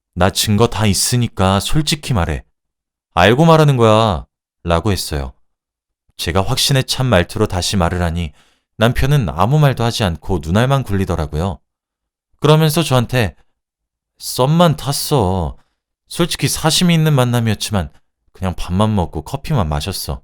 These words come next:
라고 했죠. 저는 그 사실도 믿지 않았습니다. 그런데 주머니에서 귀걸이가 나올 수 있나요?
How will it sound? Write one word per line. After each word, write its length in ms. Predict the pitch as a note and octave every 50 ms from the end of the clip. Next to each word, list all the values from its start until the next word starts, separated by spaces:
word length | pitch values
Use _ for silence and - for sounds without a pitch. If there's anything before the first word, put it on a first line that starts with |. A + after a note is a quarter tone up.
| _ _ _ _ _ _ _ _ _ _
라고 240 | - E2+ E2+ E2+ G2+
했죠. 320 | F2+ - - - D2 C2 - _ _ _ _ _ _ _ _ _ _ _ _ _ _ _ _ _
저는 260 | - C#3+ C#3+ D#3+ D3+
그 120 | - B2
사실도 440 | A#2 - D3+ C#3+ - C#3+ A#2+ C3 C3+
믿지 320 | A2 F#2+ F#2 - - - C#3+
않았습니다. 640 | A2 F2 F#2+ G2 - - F2 D#2 D2 D2 C#2+ - - _ _ _ _ _ _ _ _ _ _ _ _ _
그런데 300 | - C3+ D#3 D#3 E3+ F3
주머니에서 760 | - - - C3+ C#3 D3+ D3+ D3+ C#3+ B2+ - - C#3 A#2 -
귀걸이가 520 | - - G2+ G#2 B2 A#2+ A2 - A2+ A2
나올 200 | F#2+ D#2+ E2 F#2
수 160 | F2+ - - G#2
있나요? 340 | E2+ D#2 D2 C#2 E2+ A2